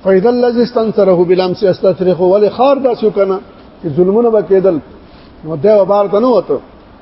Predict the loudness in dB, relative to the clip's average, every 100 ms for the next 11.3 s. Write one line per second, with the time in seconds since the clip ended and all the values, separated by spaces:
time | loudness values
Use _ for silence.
0 | -20 -20 -8 0 0 2 0 0 0 0
1 | -2 -2 0 0 2 2 2 0 0 0
2 | -2 0 2 2 2 0 -4 -12 -20 -20
3 | -20 -14 -2 -2 0 0 0 0 -2 -2
4 | -2 -2 -2 -4 0 2 2 0 -4 -10
5 | -20 -20 -20 -20 -20 -20 -20 -20 -14 -6
6 | -4 0 0 -2 -2 -2 -2 0 0 0
7 | -4 -2 -2 0 -2 -4 -4 -14 -20 -20
8 | -6 -2 0 0 0 -2 -2 0 -2 -2
9 | -10 -20 -20 -20 -20 -20 -20 -20 -20 -8
10 | -2 -2 -2 -4 -2 -2 -2 -4 -6 -8
11 | 0 0